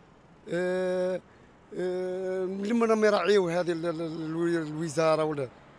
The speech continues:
قاعد الله الشعب مسكين يموت. آه، واش راح نقول لل-،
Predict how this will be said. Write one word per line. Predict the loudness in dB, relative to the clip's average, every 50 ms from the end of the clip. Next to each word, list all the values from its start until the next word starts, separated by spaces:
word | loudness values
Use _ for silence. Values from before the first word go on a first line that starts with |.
| -20 -12 2 2
قاعد | 2 4 4
الله | 2 2 2
الشعب | 0 0 0 0 0 0
مسكين | -4 -4 -4 -4 -2 0
يموت. | 0 0 2 2 0 0 -2 -6 -16 -20 -20 -20 -20 -20 -20 -20 -20 -20 -20 -20 -20 -20 -20 -20 -20 -20 -20 -20 -20 -20 -20 -20 -20 -20 -20 -20 -20 -20 -20 -20 -16 -12 -4 0
آه، | 2 2 4 2 2 2 0 0 0 0 0 0 0 -2 0 0 0 -2
واش | -2 0 0
راح | 0 0 0
نقول | 0 0 0 0 0
لل-، | 0 -2 0 0 0 0 0 2 0 2 2 0 0